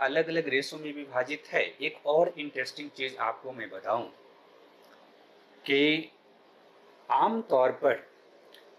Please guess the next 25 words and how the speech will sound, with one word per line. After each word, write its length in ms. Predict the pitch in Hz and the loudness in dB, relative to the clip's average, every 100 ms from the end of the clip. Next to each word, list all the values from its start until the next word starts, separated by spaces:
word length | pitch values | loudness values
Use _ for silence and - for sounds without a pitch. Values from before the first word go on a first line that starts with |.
| - | -8
ये 160 | 151 156 | 2 4
मान्यता 540 | 143 127 123 123 170 | 4 2 -2 -2 0
है 180 | 156 143 | 2 2
कि 160 | 143 131 | 0 -8
भारत 360 | 101 107 127 143 | -6 -6 -6 -10
में 160 | 131 | -12
जो 120 | 101 | -12
भी 180 | 98 127 | -14 -12
लोग 260 | 123 110 113 | -6 -6 -8
हैं 180 | - 120 | -10 -8
वो 100 | - | -8
बाहर 340 | - 85 95 | -4 -4 -4
से 220 | - 82 | -12 -16
आए 160 | 78 87 | -12 -12
हैं, 200 | - - - - - - - - - - - - 117 | -12 -20 -20 -20 -20 -20 -20 -20 -20 -20 -20 -12 -2
right? 340 | 143 - - - - - - - - - - - - | 0 -2 -10 -20 -20 -20 -20 -20 -20 -20 -20 -20 -2
और 160 | - 170 | 2 4
एक 160 | 175 120 - _ _ - - | 2 -4 -16 _ _ -20 -8
बीएस 380 | 151 214 247 170 | 0 0 0 0
गुहा 320 | 151 151 160 | 4 4 4
करके 540 | 156 139 139 160 104 - - _ - - - - - - - | 4 4 4 0 -2 -8 -20 _ -20 -20 -20 -20 -20 -20 -4
वो 160 | 135 135 | 4 4
social 340 | 139 151 190 | 4 2 2
scientist 680 | 180 139 131 127 151 - 143 | 2 2 0 -2 -6 -6 -2
हैं, 260 | 135 - | -2 -2